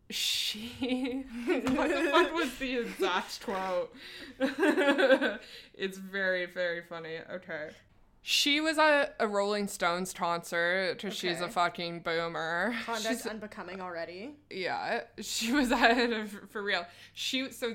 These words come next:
Speaker 1: this is the most boomer ass story of all
Speaker 2: <laughs>
Speaker 1: time. So she was at a Rolling Stones concert, and so was the owner of the N H L team, the Ottawa Senators,
Speaker 2: <laughs>
Speaker 1: Eugene Melnyk.
Speaker 2: Spit.
Speaker 1: S-, yeah.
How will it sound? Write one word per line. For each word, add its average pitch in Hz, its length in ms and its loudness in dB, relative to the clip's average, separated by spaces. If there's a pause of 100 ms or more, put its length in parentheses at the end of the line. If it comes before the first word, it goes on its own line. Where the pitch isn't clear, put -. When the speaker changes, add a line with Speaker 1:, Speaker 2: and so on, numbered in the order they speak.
Speaker 1:
this 220 300 -6
is 269 120 -8
the 339 100 -4
most 269 360 -2
boomer 170 380 -4
ass 165 640 -8
story - 600 0
of 381 200 4
all 320 220 4
Speaker 2:
<laughs> 175 160 -2
Speaker 1:
time. 156 160 -4 (280)
So 233 340 -2 (420)
she 247 240 -6
was 262 160 -4
at 277 100 2
a 277 40 -2
Rolling 208 340 -4
Stones 190 320 -8
concert, 185 540 -4
and 190 140 -6
so 190 280 -4
was 214 220 -6
the - 260 -6
owner 170 420 -4
of 185 180 -10
the 165 520 -4 (340)
N 175 120 -2
H 170 200 -6
L 160 160 -4
team, 185 300 -10
the 175 120 -10
Ottawa 151 260 -6
Senators, 233 640 -6
Speaker 2:
<laughs> 269 380 -2
Speaker 1:
Eugene 185 440 -8
Melnyk. 151 540 -8 (720)
Speaker 2:
Spit. - 440 -6 (220)
Speaker 1:
S-, - 280 -6
yeah. 330 220 4